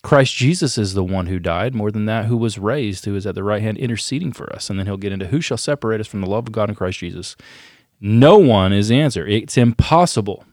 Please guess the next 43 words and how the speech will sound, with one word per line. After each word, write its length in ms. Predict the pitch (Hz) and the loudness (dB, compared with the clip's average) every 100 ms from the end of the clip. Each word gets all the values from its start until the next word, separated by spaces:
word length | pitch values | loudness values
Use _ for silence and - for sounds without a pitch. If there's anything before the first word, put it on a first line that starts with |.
| _ - | _ 0
But 120 | 123 | 0
it 80 | 123 | 2
starts 400 | 175 151 143 113 | 4 4 2 -2
with 200 | 101 104 | -2 -2
Romans 360 | 98 90 87 | -4 -4 -6
eight 180 | 90 - _ - - - - - _ | -8 -10 _ -20 -20 -20 -20 -20 _
twenty-eight 460 | - 92 87 90 - | -8 -4 -4 -6 -10
through 160 | - | -14
thirty. 380 | 85 90 87 87 82 _ _ _ _ | -6 -4 -2 -4 -6 _ _ _ _
It 60 | - | -4
says, 240 | - 98 | 2 4
"And 180 | 104 98 | 4 2
we 60 | 101 | 4
know 160 | 120 135 | 4 4
for 140 | 113 | 4
those 200 | 104 98 | 2 0
who 60 | 101 | -2
love 220 | 92 104 | -4 -2
God, 200 | 98 95 | 0 0
all 140 | 90 | 0
things 260 | 98 90 90 | -2 -6 -6
work 200 | 95 - | -10 -10
together 280 | 98 101 98 | -4 -2 -2
for 160 | - | -4
good 280 | 85 107 101 | 2 4 4
for 80 | - | 0
those 300 | 90 95 - | -2 -2 -2
who 180 | 98 95 | -4 -2
are 160 | 85 | -4
called 600 | - - - 127 117 110 | -6 -6 2 4 6 4
according 360 | 104 - 95 90 | 0 -2 -4 -4
to 60 | 87 | -6
his 120 | 82 | -8
purpose." 340 | - 78 90 - | -10 -14 -12 -10
So 200 | - 87 | -10 -4
go 140 | 104 | -2
back 260 | 101 98 - | 0 -2 -2
and 100 | 92 | -4
listen 280 | 87 92 85 | -4 -6 -8
to 280 | 92 87 80 _ _ _ _ _ _ _ 110 | -8 -8 -10 _ _ _ _ _ _ _ -2
Effectual 380 | 117 107 - | 0 2 0
Calling, 480 | 92 107 104 107 104 - - - - - - - _ _ _ _ _ _ _ _ - | 0 2 4 4 2 -4 -20 -20 -20 -20 -20 -20 _ _ _ _ _ _ _ _ -2
uh, 340 | 95 92 92 | 0 2 -2